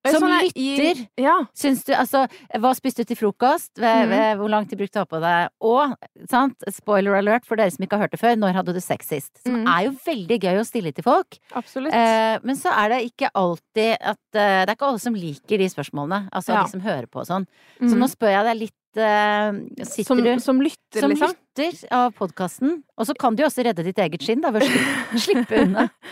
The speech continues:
Speaker 2: Hva
Speaker 1: Jeg
Speaker 2: syns
Speaker 1: tenker jo
Speaker 2: du?
Speaker 1: at det jeg synes er liksom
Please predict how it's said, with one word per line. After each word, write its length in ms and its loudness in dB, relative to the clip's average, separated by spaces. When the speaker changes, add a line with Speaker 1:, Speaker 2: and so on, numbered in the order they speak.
Speaker 2:
Hva 160 -12
Speaker 1:
Jeg 140 2
Speaker 2:
syns 220 0
Speaker 1:
tenker 120 -2
jo 80 4
Speaker 2:
du? 80 -6
Speaker 1:
at 380 -14
det 100 0
jeg 240 2
synes 240 -6
er 140 2
liksom 480 -2